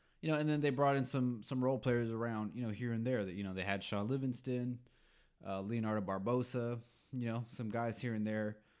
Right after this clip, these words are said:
Um, and then, you know, they had drafted Harrison Barnes, who was part of that first iteration of the Warriors in twenty fifteen. So they've had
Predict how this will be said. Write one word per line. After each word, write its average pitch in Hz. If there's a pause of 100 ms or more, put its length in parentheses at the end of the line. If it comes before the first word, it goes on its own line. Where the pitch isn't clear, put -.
(340)
Um, 98
and 123
then, 127
you 135
know, 127
they 120
had 113
drafted 127
Harrison 113
Barnes, 113
who 113
was 101
part -
of 113
that 90
first 170
iteration 107 (680)
of 110
the 101
Warriors 104
in 101
twenty 110
fifteen. 117 (960)
So 147
they've 139
had 147